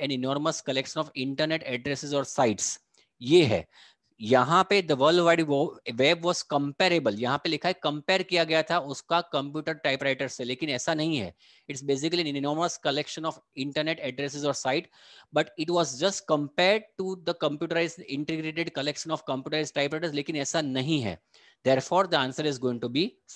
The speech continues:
false. So this is, ये चीज या-, कंपेरेबल करना मतलब उसके साथ कंपेयर करना, ये फैक्ट नहीं हुआ। That means the answer is going to be marked as a false answer.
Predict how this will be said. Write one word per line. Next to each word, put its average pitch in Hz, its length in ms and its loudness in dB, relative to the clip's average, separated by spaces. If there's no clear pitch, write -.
false. 110 520 2
So 135 180 -4
this 139 260 -4
is, 180 120 -2
ये 160 180 2
चीज 160 260 -2
या-, 160 140 2
कंपेरेबल 190 580 4
करना 185 300 2
मतलब 180 280 -2
उसके 175 220 -2
साथ 175 160 2
कंपेयर 165 380 2
करना, 175 260 0
ये 170 160 0
फैक्ट 170 360 -2
नहीं 170 200 4
हुआ। 110 280 2
That 135 180 0
means 175 160 0
the 160 140 2
answer 147 200 -2
is 131 140 -4
going 127 160 -2
to 123 60 -8
be 139 120 -2
marked 113 320 -2
as 113 160 -2
a 180 120 4
false 123 440 2
answer. 101 560 -4